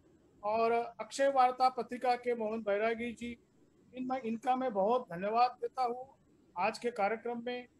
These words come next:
और वैसे ही श्री नवीन अग्रवाल जी जो पूरी तरह से इसकी तांत्रिक भूमि को तैयार रखे हुए हैं, जिस कारण कार्यक्रम सुचारू रूप से चल रहा है। डॉक्टर कमल किशोर जी दिन रात इस कार्य में लगे हुए हैं,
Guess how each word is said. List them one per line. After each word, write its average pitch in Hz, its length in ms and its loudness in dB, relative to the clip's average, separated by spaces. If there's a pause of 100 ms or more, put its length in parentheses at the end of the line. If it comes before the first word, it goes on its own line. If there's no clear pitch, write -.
(300)
और 202 120 -2
वैसे 202 380 0
ही 247 80 -2
श्री 247 200 -6
नवीन 220 280 -2
अग्रवाल 240 480 2
जी 247 280 -10 (440)
जो 226 120 2
पूरी 254 260 -4
तरह 262 340 0
से 262 200 -4
इसकी 254 320 -10
तांत्रिक 262 840 0
भूमि 220 260 -2
को 247 380 0 (320)
तैयार 254 340 4
रखे 247 200 -2
हुए 262 320 2
हैं, 254 180 2
जिस 226 180 -8
कारण 240 320 0
कार्यक्रम 226 480 -2
सुचारू 226 440 -4
रूप 240 180 -14
से 220 160 -6
चल 196 220 -4
रहा 233 360 -2
है। 233 120 -6 (680)
डॉक्टर 214 300 -4
कमल 226 320 0
किशोर 247 380 0
जी 262 320 -8 (420)
दिन 247 180 -2
रात 262 240 0
इस 240 140 -6
कार्य 220 260 2
में 240 120 0
लगे 214 240 0
हुए 233 420 2
हैं, 233 80 -6